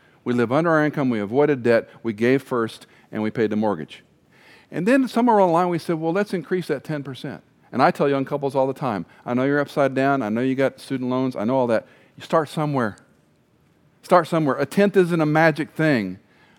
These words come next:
That was the minimum. In fact, I would argue if you added up the free will offerings, the guilt offerings, the sin offerings, everything else, you're at twenty-two point five percent in the Old Testament for a good, pious Jew. That's still the law. Not legalism, that's what the law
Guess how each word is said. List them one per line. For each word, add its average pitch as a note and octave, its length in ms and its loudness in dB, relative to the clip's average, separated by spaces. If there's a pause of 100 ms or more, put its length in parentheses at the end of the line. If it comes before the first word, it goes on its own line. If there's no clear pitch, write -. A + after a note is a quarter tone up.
(100)
That D#3+ 160 2
was D3 120 -4
the C3+ 120 0
minimum. C3+ 500 2
In G#2+ 60 -6
fact, D3 280 2
I C3+ 100 4
would D#3 160 0
argue B2 300 0
if A2+ 120 -8
you B2 80 -4
added B2+ 180 2
up B2 100 -6
the G#2+ 80 -10
free C#3 240 -4
will B2+ 280 0
offerings, A#2+ 480 2
the G#2 80 -6
guilt B2 280 -2
offerings, A#2+ 320 0
the G2 80 -10
sin B2+ 200 -4
offerings, A#2+ 360 -2
everything A#2+ 180 -2
else, A#2 140 -4 (260)
you're B2+ 120 2
at A2+ 80 -2
twenty-two D3 560 -2
point C#3 400 -6
five C#3 320 2
percent A#2+ 320 -4
in A2 40 -8
the A2+ 60 -2
Old G#2 160 -2
Testament B2 460 -4 (160)
for A#2 140 -2
a G#2+ 40 -2
good, A2 240 -4
pious G2+ 300 2
Jew. A2 320 -4 (220)
That's A2 140 -4
still C#3+ 200 0
the A#2+ 80 -2
law. A#2+ 440 6 (2500)
Not D3+ 180 2
legalism, E3 560 6
that's D3+ 180 2
what D#3+ 100 -6
the D#3 100 0
law C3 440 8